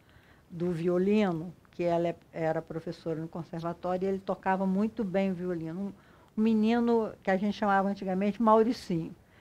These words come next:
Fazia tudo certo, um menino comportado, bom es-, estudioso, bom aluno. Aí arrumou uma namoradinha linda, mas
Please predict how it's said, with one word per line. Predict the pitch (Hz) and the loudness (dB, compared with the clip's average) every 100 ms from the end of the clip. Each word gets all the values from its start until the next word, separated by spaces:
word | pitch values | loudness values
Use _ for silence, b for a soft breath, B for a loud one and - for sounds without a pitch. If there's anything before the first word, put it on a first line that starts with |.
| b | b
Fazia | 202 202 226 | 0 4 4
tudo | 220 254 214 202 | 2 -8 -6 -8
certo, | - - - - 233 233 226 214 202 196 - | -10 -18 -20 0 2 4 4 2 -2 -6 -6
um | |
menino | 214 214 214 202 | -4 -2 -2 -4
comportado, | - 190 - 170 - - _ 226 214 185 180 180 | -6 -10 -8 -12 -12 -20 _ -2 0 0 -2 -4
bom | 185 196 | -2 -2
es-, | 185 170 - - - | -2 -8 -14 -20 -20
estudioso, | - - 202 175 180 202 202 190 180 | -18 -8 -6 -4 0 4 4 2 -4
bom | 175 190 | -6 -4
aluno. | 160 180 208 220 214 208 B B B B | -2 -2 2 4 4 0 B B B B
Aí | 214 226 | 6 6
arrumou | 233 254 214 196 | 6 4 2 2
uma | 185 | 0
namoradinha | 185 180 180 180 196 202 185 214 233 185 156 147 | 0 -2 -2 0 2 2 0 -2 0 -2 -4 -6
linda, | 180 196 233 233 185 160 151 | -4 0 4 4 2 -2 -6
mas | 165 185 | -6 -6